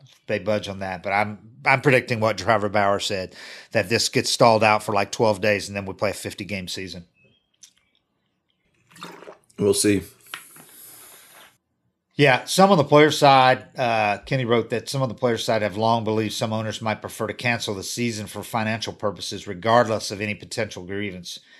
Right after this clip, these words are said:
Speaker 1: Manfred said Monday that, however, that owners are one hundred percent committed to getting baseball back on the field.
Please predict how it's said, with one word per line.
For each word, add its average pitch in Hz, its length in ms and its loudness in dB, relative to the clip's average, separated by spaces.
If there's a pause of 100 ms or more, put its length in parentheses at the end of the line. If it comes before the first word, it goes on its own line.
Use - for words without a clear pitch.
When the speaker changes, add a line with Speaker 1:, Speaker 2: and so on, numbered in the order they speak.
(280)
Speaker 1:
Manfred 120 460 2
said 107 200 0
Monday 110 580 -4 (100)
that, 98 440 -8 (180)
however, 104 360 -2
that 101 180 -8
owners 117 280 -4
are 107 80 -2
one 104 260 -2
hundred 113 180 -4
percent 104 260 -10
committed 104 300 -8
to 98 40 -12
getting 101 240 -8
baseball 101 320 -6
back 95 220 -6
on 92 60 -12
the 90 60 -10
field. 113 380 -6